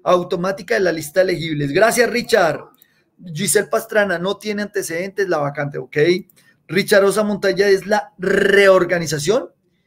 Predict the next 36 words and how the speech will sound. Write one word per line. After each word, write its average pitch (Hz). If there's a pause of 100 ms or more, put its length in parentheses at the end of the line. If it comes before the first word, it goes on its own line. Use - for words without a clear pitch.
(240)
es 175
la 196
recomposición". 185 (180)
Recomposición, 151
es 143
la 160
re-, 170 (240)
de 175
la 170
posición 165
que 190
ocupan 170
los 170
elegibles 151
en 165
una 151
lista 156
en 151
firme 214 (220)
como 175
consecuencia 160
del 180
retiro 196
de 175
uno 196
o 175
varios 165
de 170
ellos. 190
Chévere. 381 (360)
Tomen 180
nota, 277
por 277
favor, 226
tomen 233
nota. 220